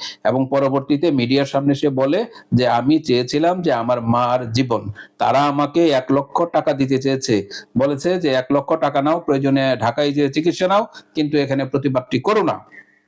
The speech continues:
কিন্তু সে প্রতিবাদটি করে, ফলে তাকে মারধর করা হয়। পরবর্তীতে ওই ডাক্তারের বিরুদ্ধে ওই, আহ, এটি কিন্তু সরকারি হাসপাতাল, এই সরকারি হাসপাতালে আমরা যোগাযোগ করেছি, চিঠি দিয়েছি যে আপনাদের এই অবস্থার কি উন্নতি। তাদের কিন্তু সহজ একটি কথা রয়েছে, সেটি কি,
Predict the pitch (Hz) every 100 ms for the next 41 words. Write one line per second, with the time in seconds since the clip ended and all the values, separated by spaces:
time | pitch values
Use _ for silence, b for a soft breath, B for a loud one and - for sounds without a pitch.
0 | B _ _ _ 135 175 185 170 165 175
1 | 165 156 175 165 131 98 B B 185 190
2 | 170 160 170 151 185 170 131 107 95 B
3 | B _ 160 180 160 165 165 156 170 226
4 | B B 147 156 151 147 - 170 185 160
5 | 165 156 170 180 196 B - - 165 170
6 | 160 139 123 131 131 123 - 131 185 180
7 | 170 170 160 135 - 104 98 101 B B
8 | - 170 185 165 160 156 143 139 - 139
9 | 143 151 156 120 123 123 120 131 131 -
10 | 131 131 143 143 170 180 160 131 - 104
11 | 104 B - 139 127 139 139 151 135 131
12 | 131 127 - 156 143 185 170 165 160 180
13 | 190 B _ 165 165 165 170 175 - 233
14 | 202 175 156 147 131 123 110 120 143 160
15 | 170